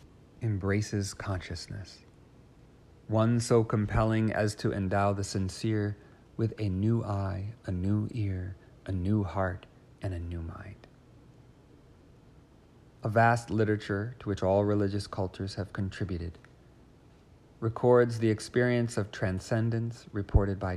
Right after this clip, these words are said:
generations of seekers. Down the millennia, the lives of those who responded to intimations of the divine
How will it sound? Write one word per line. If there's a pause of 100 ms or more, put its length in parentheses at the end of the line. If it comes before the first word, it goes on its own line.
generations
of
seekers. (1900)
Down
the
millennia, (880)
the
lives
of
those
who
responded
to (100)
intimations (100)
of
the
divine